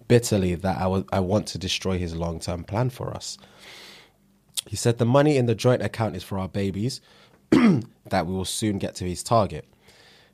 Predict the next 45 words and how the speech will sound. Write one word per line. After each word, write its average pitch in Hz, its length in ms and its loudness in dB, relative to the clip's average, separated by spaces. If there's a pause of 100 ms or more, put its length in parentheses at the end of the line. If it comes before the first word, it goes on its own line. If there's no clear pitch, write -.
(100)
Few 143 280 0
weeks 147 320 -2
after, 113 520 4 (300)
on 107 140 2
my, 101 220 0 (180)
on 139 140 6
my 127 140 6
way 113 180 4
from 135 320 2
his 107 180 0
office, - 540 -6 (200)
or 110 120 2
from 131 240 4
the 107 100 2
office, 95 260 0
sorry, 92 320 -2 (400)
I 101 120 4
visited 127 400 2
my 110 260 6
in-laws 98 440 2
to 92 60 -8
give 95 220 0
some, 92 580 -2 (120)
to - 100 -6
give 113 160 4
them 107 120 4
some 101 160 -2
food 123 280 2
stuff. - 360 -4 (380)
On - 100 2
the 98 60 4
way 101 220 6
out, 139 300 6
my 95 160 2
husband's 120 560 4
younger 110 260 4
sister - 400 -4
decided 90 460 0
to - 100 -12
see 113 300 2
me 87 240 0
off 95 220 0
to - 100 -4
the 92 80 2
car 101 360 2